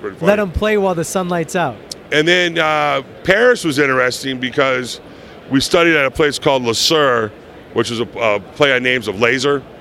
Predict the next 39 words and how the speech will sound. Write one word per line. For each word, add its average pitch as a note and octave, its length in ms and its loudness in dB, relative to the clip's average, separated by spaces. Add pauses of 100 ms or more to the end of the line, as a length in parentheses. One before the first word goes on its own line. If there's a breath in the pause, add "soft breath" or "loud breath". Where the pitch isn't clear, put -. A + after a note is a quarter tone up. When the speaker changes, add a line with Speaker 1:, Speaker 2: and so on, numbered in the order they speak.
(340)
Speaker 1:
And B2 80 2
it B2 40 4
was A#2+ 140 -2
all C3+ 180 0
this, B2+ 260 -4
uh, A2+ 340 0 (360)
body, B2+ 540 0 (1000)
uh, G#2+ 360 -2
um, F#2+ 280 -14 (840)
reactions, C3+ 760 0
the A#2 120 -2
p-, C3+ 320 -2
monitoring, B2+ 720 -2
like, G#2 260 -6
grocery B2+ 320 -2
stores, B2+ 500 -4 (380 loud breath)
like, A2 160 -2 (120)
experimenting C3+ 600 0
with, A#2 160 -6
like, A#2 180 0 (360 loud breath)
knowing C#3 340 2
your B2+ 140 0
profile C3 540 0
to G#2+ 60 -6
send B2 280 0
off A#2 140 -2
a G#2 40 -14
scent B2 480 -2
when A#2 120 -8
you're A2 120 -2
walking A#2 380 -2
down A2+ 160 -4
a G#2+ 40 -8
certain A2+ 300 -6
aisle A2+ 180 0
to A2 60 -6
buy G#2+ 200 -2
certain G#2+ 320 -6
foods, A#2+ 500 -6